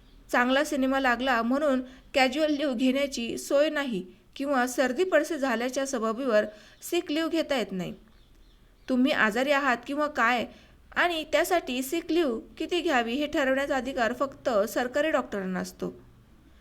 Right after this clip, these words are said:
एकदा ड्युटीवर जाताना गडबडीत अपघात झाला आणि माझे ओठ फाटले. तीन दात पडले.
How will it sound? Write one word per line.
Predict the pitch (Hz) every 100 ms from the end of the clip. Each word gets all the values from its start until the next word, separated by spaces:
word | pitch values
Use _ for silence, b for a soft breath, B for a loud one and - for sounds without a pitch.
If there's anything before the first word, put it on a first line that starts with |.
| b b
एकदा | 220 208 269
ड्युटीवर | 254 247 247 262 269
जाताना | 262 226 269 254 214 220
गडबडीत | 254 247 311 262
अपघात | - 202 214 277
झाला | 302 220 170 - B B B B
आणि | - 294 285
माझे | 254 220 240
ओठ | 269 277
फाटले. | 277 185 170 - - - - - - b b b -
तीन | 349 311
दात | 254 254
पडले. | 226 175 -